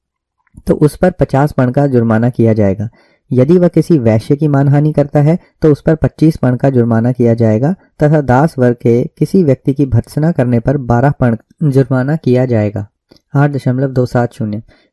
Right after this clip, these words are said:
यदि कोई शूद्र व्यक्ति किसी द्विज की घोर भर्त्सना करता है तो उसकी जीभ को काट दिया जाए, क्योंकि उसने ब्रह्मा के निम्नतम भाग से जन्म लिया है। आठ दशमलव दो सात एक,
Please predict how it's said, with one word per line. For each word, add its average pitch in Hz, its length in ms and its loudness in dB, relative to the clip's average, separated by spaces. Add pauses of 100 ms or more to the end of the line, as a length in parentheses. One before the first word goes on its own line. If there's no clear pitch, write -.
यदि 143 540 0 (120)
कोई 170 180 2
शूद्र 147 400 0
व्यक्ति 120 360 -4
किसी 143 260 -2
द्विज 135 300 0
की 160 180 -8
घोर 131 300 2
भर्त्सना 143 440 -4
करता 135 320 -4
है 170 200 0 (260)
तो 180 100 0
उसकी 151 320 -2
जीभ 131 340 -2
को 165 180 -2
काट 120 340 0
दिया 107 160 0
जाए, 104 260 -4 (340)
क्योंकि 170 280 0
उसने 147 280 -2
ब्रह्मा 123 380 -2
के 151 140 -2
निम्नतम 147 540 -2
भाग 117 280 0
से 131 180 -2
जन्म 113 260 -2
लिया 101 220 -4
है। 101 200 -8 (440)
आठ 143 180 0
दशमलव 131 360 -2
दो 123 160 -2
सात 107 240 -4
एक, - 140 -6